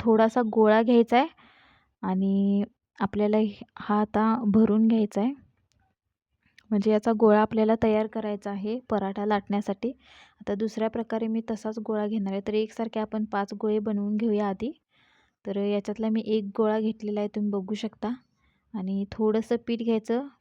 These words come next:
पिठावरती थोडासा असा हा गोळा पसरवून घ्यायचा आणि त्याच्यानंतर हातात असं दोन अंगठ्यांच्या सहाय्याने आपल्याला,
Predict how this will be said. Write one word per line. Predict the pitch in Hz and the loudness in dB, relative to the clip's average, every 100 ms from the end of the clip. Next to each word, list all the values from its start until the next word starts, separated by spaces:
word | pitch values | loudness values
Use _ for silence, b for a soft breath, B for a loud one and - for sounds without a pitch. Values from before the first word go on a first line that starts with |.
| - | -10
पिठावरती | 208 214 214 233 226 | -4 -2 -2 -4 -6
थोडासा | 220 214 214 226 | -2 0 0 -2
असा | 220 214 214 214 | -2 -2 -2 -2
हा | 220 214 | -2 0
गोळा | 214 202 | 2 2
पसरवून | 208 226 214 208 220 220 | 0 -4 -4 -2 0 0
घ्यायचा | 233 202 233 262 b b b b b | 0 -2 -6 -6 b b b b b
आणि | 185 190 196 | -4 -4 -2
त्याच्यानंतर | 196 196 202 208 214 | -2 0 0 0 -2
हातात | 214 202 202 202 | 0 0 0 0
असं | 208 - 196 | -2 -2 0
दोन | 202 208 | 0 2
अंगठ्यांच्या | 208 202 196 202 202 214 | 0 0 -2 -2 -2 -4
सहाय्याने | 214 220 208 202 202 202 | -2 0 0 0 0 -2
आपल्याला, | 208 202 196 214 | -2 -2 0 0